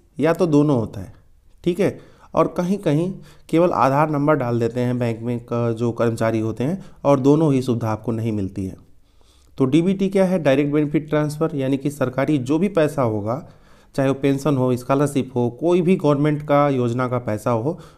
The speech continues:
वह डीबीटी सुविधा आन रहेगा तो ही आपके अकाउंट में आएगा। अब ये कैसे जाने डीबीटी आन है कि नहीं, वो भी मैं आगे आपको बताऊँगा। अब एईपीएस के बारे में जान लेते हैं। आधार इनेबल पेमेंट सिस्टम, मतलब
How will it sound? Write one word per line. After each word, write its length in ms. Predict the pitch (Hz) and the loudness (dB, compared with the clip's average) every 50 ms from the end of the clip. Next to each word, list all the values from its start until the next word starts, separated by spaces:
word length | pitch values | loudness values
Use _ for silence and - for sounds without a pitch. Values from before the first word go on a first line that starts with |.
| _ _ - | _ _ -2
वह 100 | 135 127 | 0 0
डीबीटी 540 | 123 107 131 135 143 160 165 160 - 143 143 | 0 2 2 2 2 2 0 0 0 -2 0
सुविधा 300 | 143 131 120 117 117 113 | 0 -2 -2 -2 -2 -2
आन 220 | 110 110 107 104 | -2 -2 -4 -4
रहेगा 300 | 101 110 110 113 123 143 | -4 -4 -4 -4 -4 -4
तो 280 | 147 - - - 135 135 | -6 -8 -8 -4 0 2
ही 140 | 147 170 170 | 2 4 2
आपके 220 | 151 156 - 127 | 2 0 -2 -4
अकाउंट 300 | 120 123 113 110 101 104 | -2 -2 -4 -4 -4 -6
में 140 | 110 101 95 | -6 -8 -8
आएगा। 200 | 92 101 - - - - - _ _ - _ _ _ _ _ _ - - | -8 -10 -14 -16 -20 -20 -20 _ _ -20 _ _ _ _ _ _ -6 -2
अब 100 | 147 143 | 0 2
ये 120 | 151 165 165 | 4 2 2
कैसे 300 | 170 175 160 170 160 151 | 2 0 0 0 0 0
जाने 260 | 156 151 151 160 170 | 0 0 0 -2 -4
डीबीटी 480 | 165 139 131 139 135 147 143 143 143 | -4 0 0 2 2 2 0 0 0
आन 120 | 143 135 131 | 0 0 0
है 160 | 135 139 135 | -2 -4 -4
कि 80 | 143 135 | -4 -6
नहीं, 200 | 135 135 151 151 | -6 -6 -6 -6
वो 180 | - 139 127 | -6 -4 -4
भी 80 | 131 135 | -2 -2
मैं 140 | 139 139 135 | -2 -2 -2
आगे 160 | 127 123 131 | -2 -2 -4
आपको 240 | 127 123 127 - 117 | -4 -4 -4 -6 -6
बताऊँगा। 440 | 120 123 139 143 139 127 107 98 - - - - - - - - - - - - _ _ _ - - 190 | -6 -4 -4 -6 -6 -6 -10 -12 -14 -18 -20 -20 -20 -20 -20 -20 -20 -20 -20 -20 _ _ _ -4 0 2
अब 240 | 214 - - - - | 2 2 0 -2 0
एईपीएस 560 | 196 214 220 226 220 220 - 196 190 180 185 | 0 2 2 0 -2 -2 0 2 2 2 2
के 80 | - 160 | 0 0
बारे 220 | 135 127 120 120 | 0 0 0 0
में 100 | 117 120 | -2 -2
जान 140 | 117 110 107 | -2 -4 -4
लेते 260 | 104 98 - - - | -6 -8 -10 -12 -14
हैं। 120 | 113 104 - - - - - _ _ _ _ _ _ - | -14 -14 -16 -20 -20 -20 -20 _ _ _ _ _ _ 0
आधार 360 | - 160 160 170 190 202 202 | 2 4 4 4 4 4 4
इनेबल 320 | 202 185 175 165 165 170 151 | 2 2 2 2 2 2 2
पेमेंट 300 | 151 139 127 123 117 - | 2 2 2 0 -2 -4
सिस्टम, 440 | - - 101 - 113 104 98 101 110 | -6 -12 -12 -10 -8 -8 -8 -6 -4
मतलब 480 | 131 156 165 185 185 208 220 214 - | -4 -2 0 2 0 0 0 -2 -6